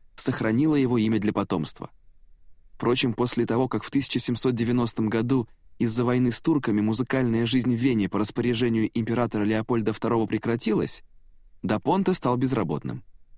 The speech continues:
Он перебрался в Триест и там влюбился в англичанку Нэнси Граль или Краль. Здесь есть разночтение. Они уехали сначала в Париж, а затем в Лондон, где прожили тринадцать лет.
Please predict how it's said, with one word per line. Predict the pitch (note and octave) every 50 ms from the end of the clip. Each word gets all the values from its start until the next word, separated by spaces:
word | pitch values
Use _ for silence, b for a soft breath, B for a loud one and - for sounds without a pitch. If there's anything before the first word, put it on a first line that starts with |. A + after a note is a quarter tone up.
| _ - - - - - - - - - - - - - -
Он | E3 F#3 F#3+ F3
перебрался | - C3 C3+ G#2+ A2 A#2+ C3+ C3 - -
в | A2 -
Триест | - - G2 F#2 A2+ D#3+ F#3 F3+ - - -
и | - B2+
там | A#2 - F3 F#3 D#3+
влюбился | D3+ D3+ C3+ B2 C#3 D#3 C#3+ - C#3
в | B2
англичанку | B2+ A#2+ G#2 A2 A2+ A2+ - - E3+ E3 D#3+ - D3+
Нэнси | C3 C3 C3 C3 C3 - - D#3+
Граль | D#3 D#3+ D3 A2 F2+ E2 - - - _ - _
или | C#3+ C#3 C#3+ D3
Краль. | - - - - D2+ C#2 C3+ - - - - - - _ - -
Здесь | - E2+ - - G#2+ C3 - - -
есть | G2+ - - -
разночтение. | G2 F#2 G#2 G2+ G2 - - - C#2+ B1 B1 B2 - - - - - - - - - - - - - - - -
Они | - A2+ D3+ F#3+
уехали | F#3+ D#3+ C3 C#3+ E3 - - B2+ B2
сначала | A#2+ - B2+ A#2+ - - D3+ C3+ B2
в | A#2 -
Париж, | - A#2 B2 E3 G3 F3 - -
а | - C#3
затем | B2+ C3 B2 - E3 F3 E3+
в | C#3
Лондон, | A2 G2 F2 E2+ E2 D#2+ E2+ E2 E2 - - - - - -
где | G2+ G2 F#2+ A2+ G#2
прожили | - G#2 G2+ G2+ G2 D3 D#3 D3
тринадцать | C#3+ C3+ B2 A2 G#2 G2+ - - -
лет. | F2+ - C3+ -